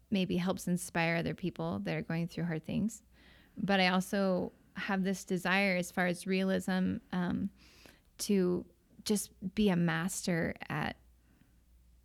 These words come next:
replicating life and doing it in a beautiful way.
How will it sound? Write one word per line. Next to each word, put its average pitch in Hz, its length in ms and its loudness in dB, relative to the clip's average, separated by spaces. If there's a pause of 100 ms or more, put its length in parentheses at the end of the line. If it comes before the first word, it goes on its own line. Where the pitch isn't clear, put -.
(220)
replicating 180 680 -2
life 156 360 -4
and 180 120 0
doing 170 220 0
it - 60 -4
in - 100 -4
a - 40 -4
beautiful - 360 -6
way. - 160 -6